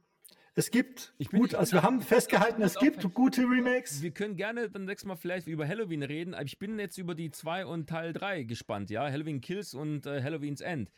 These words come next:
Speaker 2: Äh,
Speaker 1: Guck, aber das Schlimme ist doch, dann siehst du doch, dass es funktioniert. Du gibst trotzdem dein Geld weiter für den Scheiß aus, obwohl du,
Speaker 2: Ja.
Speaker 1: äh,
Speaker 2: Es wird aber
Speaker 1: Angst
Speaker 2: wei-,
Speaker 1: davor hast.
Speaker 2: es ist kein Remake, es wird weitererzählt.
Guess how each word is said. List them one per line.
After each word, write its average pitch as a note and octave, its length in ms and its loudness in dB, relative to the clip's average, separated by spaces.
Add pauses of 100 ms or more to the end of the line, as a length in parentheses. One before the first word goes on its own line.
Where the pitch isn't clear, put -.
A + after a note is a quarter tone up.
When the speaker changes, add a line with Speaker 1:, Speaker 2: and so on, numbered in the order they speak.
(420)
Speaker 2:
Äh, B2 300 -2 (1160)
Speaker 1:
Guck, - 220 0 (200)
aber G3 260 6 (160)
das D#3+ 120 6
Schlimme B3+ 300 6
ist E3 220 6
doch, F#3+ 100 6
dann D#3+ 160 8
siehst - 320 4
du D#3 60 6
doch, D3+ 180 6
dass E3 180 4
es D#3+ 120 0
funktioniert. F3 520 8
Du F3+ 140 10
gibst F3+ 240 2
trotzdem G#3+ 320 6
dein D3 220 6
Geld C3+ 280 4
weiter E3 320 4
für F3+ 120 4
den F#3 160 8
Scheiß D#3+ 340 6
aus, G#3 220 8
obwohl D#3+ 260 6
du, F3 460 6 (100)
Speaker 2:
Ja. A3+ 240 -4 (320)
Speaker 1:
äh, E3 460 6 (100)
Speaker 2:
Es B2 160 -6
wird D3+ 120 -6
aber D#3 100 0
Speaker 1:
Angst G3 180 6
Speaker 2:
wei-, D#3+ 60 4
Speaker 1:
davor A#2 180 4
hast. - 240 -2 (180)
Speaker 2:
es A#2+ 140 -4
ist A2+ 140 -6
kein F2 200 -6
Remake, D#3 420 -6
es - 160 -12
wird E2 180 -10
weitererzählt. G2 800 -8